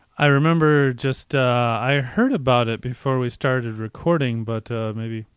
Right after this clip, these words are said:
hmm. The mobile providers, I think it might be Verizon and T-Mobile, currently are, uh, talking about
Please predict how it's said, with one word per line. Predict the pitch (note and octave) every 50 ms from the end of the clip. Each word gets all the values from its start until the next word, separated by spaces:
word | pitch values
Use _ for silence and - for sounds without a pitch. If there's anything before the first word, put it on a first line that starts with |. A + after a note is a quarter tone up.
| _ _ -
hmm. | E3+ D3 A#2 - _ _ _ _ _ _ - _ _ _ _
The | D3 D3
mobile | D3+ C#3+ C#3+ D#3 D3 D3+ D3
providers, | C#3 D#3+ D3+ C3 C#3 C3+ C3 A#2+ A#2+ A#2 A2+ A2 A2 G#2+
I | A2+ A#2
think | A#2 - E3 E3+ E3+
it | D3+
might | B2+ C3 B2+ B2
be | C3 B2 A#2+ A#2 A2
Verizon | A2 A#2 A#2 A2+ A2+ B2 C#3+ C#3 - B2+ A2
and | F#2+ F#2+ G2
T-Mobile, | - - C3+ A#2+ A2 G#2+ G#2+ A2+ C3+ D#3 F#3 G#3 G3+ - _ _ _ _ A3 D#3+ C3 -
currently | - D3+ D#3 D3+ D#3+ D#3+ D#3+ E3 F3 F3+
are, | C3+ C3 C3 B2+ B2 B2 A#2+ A#2 A#2+ -
uh, | A#2+ A#2+ A#2 A#2 A2 A2+ A2+ A2 -
talking | - D#3+ C#3+ C#3+ - D#3+ D#3 D3
about | C#3+ C3+ B2 C3 B2+ A#2+ A#2 A#2 A2+ G2